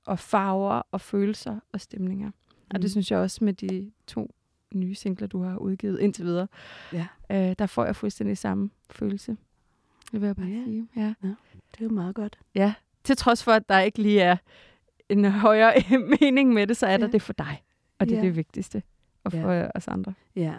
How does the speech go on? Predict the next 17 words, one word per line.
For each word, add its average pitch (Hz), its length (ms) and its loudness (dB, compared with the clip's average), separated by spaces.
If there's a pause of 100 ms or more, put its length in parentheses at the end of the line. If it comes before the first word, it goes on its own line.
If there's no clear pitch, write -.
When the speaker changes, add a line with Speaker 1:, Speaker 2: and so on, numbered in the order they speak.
(140)
Speaker 2:
det 208 60 -6
er - 20 -2
i - 20 -2
hvert 214 180 0
fald 208 120 -10
et 202 120 -14
sted, 185 260 -6
hvor 175 160 -10
jeg, 156 200 -10 (920)
jeg 180 100 -2
har, 180 140 -2 (280)
jeg 170 140 -2
har 165 120 -2 (160)
brug - 180 -12
for - 100 -12
det 156 140 -10
sted, 151 240 -10